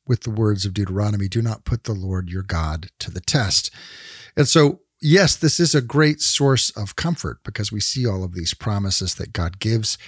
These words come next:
uh, to the, the, the psalmist, to his people. But we also see Jesus responding, uh, "Just because you have these promises, don't go <laughs> looking for trouble," right? Uh, in all of this, though, here at the end,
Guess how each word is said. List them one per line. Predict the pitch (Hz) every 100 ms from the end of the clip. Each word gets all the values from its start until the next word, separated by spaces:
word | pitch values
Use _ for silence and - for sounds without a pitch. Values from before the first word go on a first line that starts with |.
| - - - -
uh, | 95 85 -
to | - 135 123 120 117 - _ _ _ _ _ -
the, | 117
the, | 98 104
the | 90 98
psalmist, | - 73 60 95 -
to | 117
his | 120
people. | - - - - - - - - - - - _ 127
But | 143
we | 143 143
also | 160 208 - 165
see | - - 139 151
Jesus | 143 120 160 147 139
responding, | 143 - - 175 180 120 110 110 - - - -
uh, | 82 - 127
"Just | 147 -
because | 143 139
you | 127
have | 123 143
these | 135 -
promises, | 117 95 95 95 -
don't | 107 -
go | 120 127
<laughs> | -
looking | 160 - 113
for | - 98
trouble," | 87 113 95 57 - -
right? | 80 95 - - - - - - - -
Uh, | - 90 - -
in | 139
all | 139 165 226
of | 165
this, | 120 104 -
though, | - 71 58 - - -
here | - - 160 165
at | 147
the | 135 127
end, | 107 - 110 110